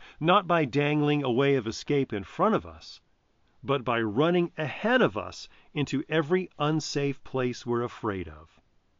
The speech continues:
The Gesima Sundays count down to Easter, but that means they also introduce Lent. These aren't Sundays meant simply to make you sad. They're to speak to every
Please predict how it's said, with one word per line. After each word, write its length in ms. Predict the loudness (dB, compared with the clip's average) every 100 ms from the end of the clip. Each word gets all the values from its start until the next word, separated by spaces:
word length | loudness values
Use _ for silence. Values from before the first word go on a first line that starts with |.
| _ _ _ _
The 80 | -10
Gesima 500 | 0 2 2 2 -2
Sundays 600 | -4 -4 -2 -2 -2 -6 -16 -20
count 380 | -6 -2 -2 -4 -12
down 380 | -4 -2 0 -2
to 80 | -4
Easter, 520 | -6 -8 -8 -12 -12 _ _ _ _ _ _ _ _ _ -10
but 160 | -6
that 200 | -2 -2
means 380 | 0 -2 -2 -8 -20 _ _
they 160 | -4 -2
also 540 | 0 -2 -2 -6 -6 -8
introduce 540 | -10 -8 -8 -8 -8
Lent. 440 | -6 -4 -4 -10 -20 _ _ _ _ _ _ -8
These 380 | 0 2 2
aren't 300 | 0 -2 -2
Sundays 500 | -2 -2 0 -2 -4
meant 220 | -2 -4 -2
simply 360 | -4 -4 -6
to 100 | -6
make 240 | -6 -6 -10
you 80 | -14
sad. 580 | -4 -2 -2 -4 -8 -10 _ _ _ -8
They're 280 | 2 4 4
to 140 | 0
speak 440 | -4 -4 -2 -2 -2
to 180 | -4 -4 -2
every 400 | -2 2 0